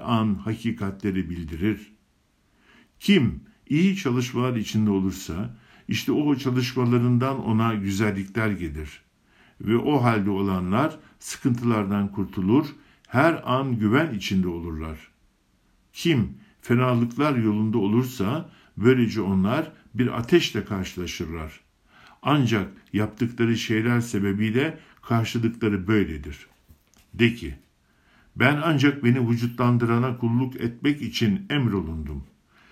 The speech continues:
Ki onun kutsal mekanı bütün her yerdir ve bütün her şey O'nundur. Ben barış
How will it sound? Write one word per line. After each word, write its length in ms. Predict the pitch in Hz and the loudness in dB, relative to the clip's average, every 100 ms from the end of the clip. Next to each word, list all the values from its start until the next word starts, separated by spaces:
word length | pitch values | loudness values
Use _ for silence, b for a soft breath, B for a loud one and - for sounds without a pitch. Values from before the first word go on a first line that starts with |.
| b b b | b b b
Ki 320 | - 151 135 | 4 6 6
onun 400 | 123 127 190 160 | 4 6 6 4
kutsal 440 | 120 123 - 175 160 | 0 -2 0 0 0
mekanı 840 | 127 120 120 110 101 160 196 - - | -2 0 2 2 2 2 0 -4 -8
bütün 320 | 113 120 147 | -4 2 2
her 220 | 107 120 113 | 4 2 2
yerdir 480 | 90 80 76 78 71 - - B B B | 0 -4 -6 -8 -10 -20 -20 B B B
ve 160 | 101 113 | 0 2
bütün 260 | 120 147 120 | 2 2 2
her 200 | 143 151 | 2 0
şey 220 | - 117 | 0 0
O'nundur. 640 | 101 104 135 104 76 - _ b b b 104 | 2 2 2 0 -4 -12 _ b b b 0
Ben 320 | 127 175 175 B B | 2 0 -4 B B
barış 580 | 82 110 135 190 - | 0 4 6 4 0